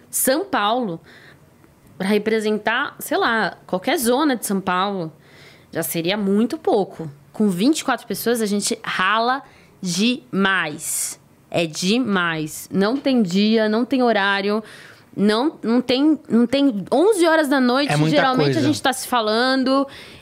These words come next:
Speaker 1: É assim, é, <laughs> eu brinco que se, depois que eu virei parlamentar, eu entrei numa eterna reunião. Num eterno expediente, entendeu? <laughs> Um eterno horário de expediente de mandato.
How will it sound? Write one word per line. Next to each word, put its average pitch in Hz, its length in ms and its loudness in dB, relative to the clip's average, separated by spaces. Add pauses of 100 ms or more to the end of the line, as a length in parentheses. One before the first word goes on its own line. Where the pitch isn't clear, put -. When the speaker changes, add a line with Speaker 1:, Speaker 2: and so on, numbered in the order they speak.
Speaker 1:
É 214 220 2
assim, 247 540 0
é, 202 500 0 (360)
<laughs> - 360 -8
eu - 80 2
brinco 254 320 0
que 277 480 0
se, 202 400 -2
depois 214 300 0
que - 80 0
eu 277 60 2
virei 262 200 2
parlamentar, 240 720 0
eu 262 80 2
entrei 262 280 0
numa 269 180 4
eterna 277 640 2
reunião. 208 760 2 (580)
Num 226 140 4
eterno 254 460 2
expediente, 247 840 0
entendeu? 196 280 2
<laughs> - 40 0
Um 294 60 4
eterno 240 520 2
horário 240 360 0
de 214 60 -18
expediente 220 440 -2
de 214 60 -4
mandato. 220 440 0